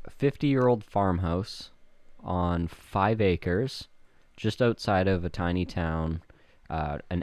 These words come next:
hour from the Perimeter Highway. So, hour out of town. Or, sorry, no, thirty-five minutes. Thirty-eight minutes, something like that.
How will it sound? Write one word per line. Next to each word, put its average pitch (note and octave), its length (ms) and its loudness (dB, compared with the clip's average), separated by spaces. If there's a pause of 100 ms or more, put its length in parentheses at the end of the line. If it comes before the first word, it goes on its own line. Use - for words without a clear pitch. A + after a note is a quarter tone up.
hour G#2 340 2
from F#2 360 0
the F2 80 -2
Perimeter F2+ 380 -2
Highway. D#2 480 -4 (960)
So, - 240 -4 (100)
hour A#2+ 280 6
out B2 120 2
of G#2+ 60 -4
town. E2 340 -4 (140)
Or, G#2 100 0
sorry, G#2+ 200 2
no, F2+ 180 0 (100)
thirty-five A2 440 2
minutes. D2+ 340 -8 (260)
Thirty-eight F#2 400 -4
minutes, D#2 320 -6
something D2+ 260 -8
like D2 80 -8
that. D#2 200 -10